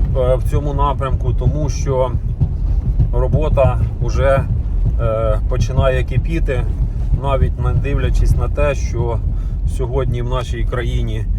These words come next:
іде війна. Я рахую за необхідне, за необхідне все-таки не лише зберегти, а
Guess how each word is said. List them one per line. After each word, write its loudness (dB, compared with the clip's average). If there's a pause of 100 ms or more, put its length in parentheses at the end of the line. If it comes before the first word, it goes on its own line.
(140)
іде -2
війна. -2 (520)
Я 0 (160)
рахую -2 (400)
за 0
необхідне, 0 (1400)
за -2
необхідне -4 (360)
все-таки -2
не -4
лише -2
зберегти, -2
а 0